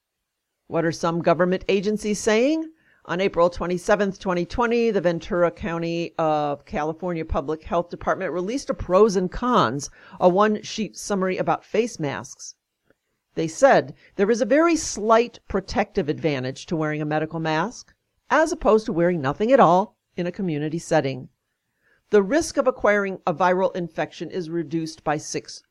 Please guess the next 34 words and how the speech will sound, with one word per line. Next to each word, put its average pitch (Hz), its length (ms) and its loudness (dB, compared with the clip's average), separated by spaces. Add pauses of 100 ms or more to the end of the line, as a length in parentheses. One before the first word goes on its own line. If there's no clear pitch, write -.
percent." - 580 -12 (160)
Six - 380 -8
percent. - 480 -12 (720)
"There 196 160 4
is 180 140 2
more 294 220 4
evidence 175 420 4
to 180 100 -8
support 185 440 -2
the 175 80 -6
use 170 240 -4
of 156 100 -8
medical 165 340 -2
masks 156 380 -4
for 180 160 -8
short 233 320 -2
periods 185 400 0
of 160 140 -6
time 165 300 -6
by 156 180 2
particularly 180 1000 -4
vulnerable 202 760 2
individuals 165 760 0 (120)
when 220 200 4
in 220 160 2
transient 208 760 -2 (180)
high-risk 196 840 2 (120)
situations." 156 1040 -2 (1700)
But - 160 -6
what 143 140 -2
else 175 240 4
does 151 100 -8
it 151 120 -6
say? 156 420 0